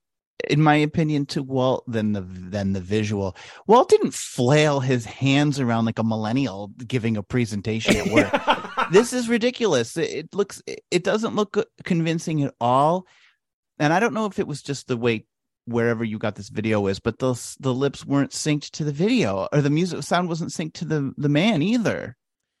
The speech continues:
Speaker 2: I mean,
Speaker 1: It
Speaker 2: that,
Speaker 1: looked,
Speaker 2: that
Speaker 1: it
Speaker 2: could have been
Speaker 1: looked
Speaker 2: 'cause I'm
Speaker 1: dumb, but
Speaker 2: sharing it over, you know, over
Speaker 1: Right.
Speaker 2: my Wi-Fi or whatever. But I, I encourage
Speaker 1: Right.
Speaker 2: everybody to go find it. It, I, I, I don't know. Maybe I'm wrong, um, but the A I space is not ready for this. And, and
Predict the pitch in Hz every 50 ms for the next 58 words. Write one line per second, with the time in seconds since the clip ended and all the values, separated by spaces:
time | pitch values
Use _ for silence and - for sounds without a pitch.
0 | _ _ - 160 147 196 190 180 180 196 196 196 - 202 190 170 170 - 170 170
1 | 170 160 151 - 160 139 139 131 123 - - 143 135 131 127 123 120 117 120 113
2 | 117 113 110 104 113 110 107 104 113 113 127 127 123 113 113 117 120 117 113 107
3 | 113 113 110 101 101 95 104 110 - 110 110 107 98 98 101 101 107 110 110 107
4 | 135 143 156 175 - - 208 196 190 190 - - 285 277 240 190 185 170 160 147
5 | 139 127 131 117 120 113 - - 123 120 117 117 117 - 147 151 151 _ _ -
6 | 135 127 - - 131 - - - 185 196 190 160 147 147 175 208 226 214 185 175
7 | 170 143 123 123 123 135 139 143 151 156 - _ _ _ _ _ _ _ _ _
8 | _ _ _ _ - 147 143 139 135 135 135 - 147 127 127 156 147 143 135 135
9 | - - 151 147 135 120 131 135 135 143 - 165 165 165 160 151 151 156 160 160
10 | - - - - 165 156 160 175 - - 175 135 117 139 143 147 147 - 143 117
11 | 117 120 127 143 139 - 170 165 160 185 196 190 - - - - _ - 147 151
12 | 156 - - 151 151 147 135